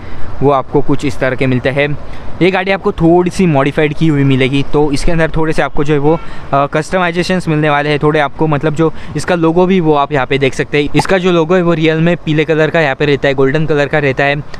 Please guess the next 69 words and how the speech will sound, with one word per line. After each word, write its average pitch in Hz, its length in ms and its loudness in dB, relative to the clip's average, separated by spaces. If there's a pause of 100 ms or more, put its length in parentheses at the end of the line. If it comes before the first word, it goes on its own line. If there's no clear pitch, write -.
(120)
but 147 120 2
यहाँ 139 140 0
पे 147 120 0
इसके 147 200 -2
ऊपर 143 200 0
भी, 165 180 0
अ, 165 40 -6 (360)
पूरा 135 460 0
मतलब 147 260 -2
black 131 300 -4
color 139 220 0
का 139 120 -6
कुछ 127 160 -8
तो 147 80 2
भी 143 80 0
रैप 127 200 -2
वगैरह 135 360 0
लगाया 127 340 0
है, 139 220 0 (400)
तो 151 80 4
इसकी 160 220 -2
वजह 156 180 0
से 156 160 -2
भी 160 100 0
इसका 156 180 -2
जो 151 120 -2
look 151 160 2
है 160 60 2
वो 151 80 0
थोड़ा 151 280 0
सा 160 120 -2
अलग 135 180 0
दिख 135 180 0
रहा 143 100 2
है। 143 120 -2
यहाँ 123 140 2
पे 135 120 0
आप 131 100 -2
देख 135 200 0
सकते 147 240 -2
हैं 151 180 0 (280)
गाड़ी 143 300 -2
भी 185 120 2
black 165 200 -2
color 170 240 0
की 185 160 0
है 175 80 2
और 135 200 0
जो, 143 260 0 (340)
अ, 135 180 2
logo 151 340 2
है 180 140 2
वो 147 140 2
भी 151 140 2
black 139 220 -2
color 143 260 0
का 151 120 -2
है। 160 240 0 (380)
अगर 165 180 0
आप 196 80 -4
गाड़ी 180 220 -2
के 185 100 0
looks 175 260 -2
देखें 165 240 0
तो 175 100 2
बहुत 147 340 0
ही 185 60 2
मतलब 156 300 0
आपको 160 360 0